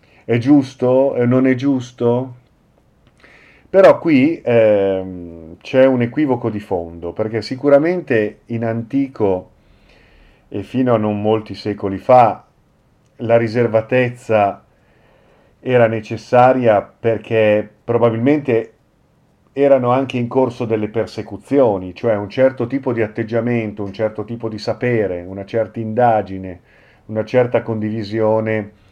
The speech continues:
di valori, di principi, di conoscenze, eh, cozzava con, eh, l'autorità dominante, che, eh, era, eh,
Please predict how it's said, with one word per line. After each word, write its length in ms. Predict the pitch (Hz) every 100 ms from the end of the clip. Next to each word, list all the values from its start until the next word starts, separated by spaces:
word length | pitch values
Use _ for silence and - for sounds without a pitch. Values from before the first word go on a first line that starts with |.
| - _ -
di 140 | 113
valori, 520 | 110 113 135 139 107
di 100 | 101
principi, 640 | 104 110 107 101 135 120 110
di 100 | 104
conoscenze, 1040 | 120 123 120 127 110 104 104 - 117 117 - _ - - - -
eh, 360 | - 110 107 101
cozzava 1040 | - 135 127 135 123 131 127 131 131 123 -
con, 420 | - 123 127 131
eh, 580 | 127 120 110 104 101 98
l'autorità 720 | 101 110 107 113 110 107 120
dominante, 1080 | 110 104 120 143 113 101 98 98 90 87 85
che, 960 | - 95 110 131 76 90 92 - 50 -
eh, 120 | 98
era, 540 | 113 110 95 73 87
eh, 100 | -